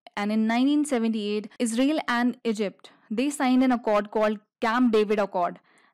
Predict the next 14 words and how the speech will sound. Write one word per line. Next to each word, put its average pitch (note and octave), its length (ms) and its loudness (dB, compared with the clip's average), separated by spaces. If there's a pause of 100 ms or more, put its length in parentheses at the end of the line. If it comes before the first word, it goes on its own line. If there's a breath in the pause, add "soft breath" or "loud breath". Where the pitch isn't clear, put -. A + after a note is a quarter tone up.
(120)
and G#3 280 -4
U A#3+ 160 0
S C4+ 160 0
A B3 140 0
was A3+ 220 -2
the A3+ 180 0
mediator. G#3+ 500 -4 (680)
And A3 180 -4
Israel B3 380 -2
gave A3+ 240 -2
Sinai A#3 340 -2
Peninsula A3 540 0
back G3 320 -6
to A3 100 -16